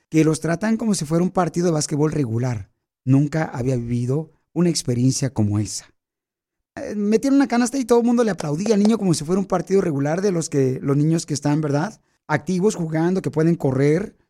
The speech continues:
Sin embargo, estos niños están en una silla de ruedas con diferentes problemas,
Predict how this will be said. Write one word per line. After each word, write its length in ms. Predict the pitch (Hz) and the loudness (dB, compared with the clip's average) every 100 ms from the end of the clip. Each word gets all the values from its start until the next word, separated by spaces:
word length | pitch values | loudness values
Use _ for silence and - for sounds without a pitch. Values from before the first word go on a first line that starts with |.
| _ | _
Sin 180 | - 151 | -4 0
embargo, 420 | 156 151 175 214 | 0 0 -2 -2
estos 180 | 233 220 | -2 0
niños 520 | 180 170 180 220 - _ _ _ _ _ | 0 2 0 -2 -8 _ _ _ _ _
están 260 | 139 131 170 | -8 -4 -2
en 40 | |
una 80 | 180 | -2
silla 180 | 165 156 | -2 0
de 80 | 147 | 0
ruedas 360 | 147 170 220 | 0 -2 -4
con 140 | - 165 | -4 -4
diferentes 440 | 147 143 156 165 | -2 -2 -2 -4
problemas, 640 | - 131 143 175 196 - | -4 0 0 0 -2 -4